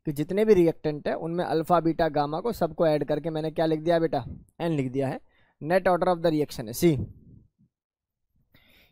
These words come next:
किसी ने पूछा कि इसमें के क्या है, तो आप लोगों को आंसर देना, कौन सा कांस्टेंट है,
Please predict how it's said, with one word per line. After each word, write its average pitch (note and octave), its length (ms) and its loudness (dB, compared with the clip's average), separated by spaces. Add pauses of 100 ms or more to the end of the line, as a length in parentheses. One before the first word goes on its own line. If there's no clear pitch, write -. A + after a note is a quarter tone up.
(100)
किसी E3 200 2
ने A3+ 80 8
पूछा F3 400 2 (180)
कि F3 60 -4
इसमें F#3 240 -2
के F#3+ 260 4
क्या F#3+ 160 4
है, A#3 200 -2
तो F3 120 -4
आप D3 180 0
लोगों F3 180 0
को F3 100 -2
आंसर E3 260 -2
देना, E3 280 -2
कौन E3+ 220 -4
सा F#3+ 160 0
कांस्टेंट F#3 420 -2
है, C#3+ 240 4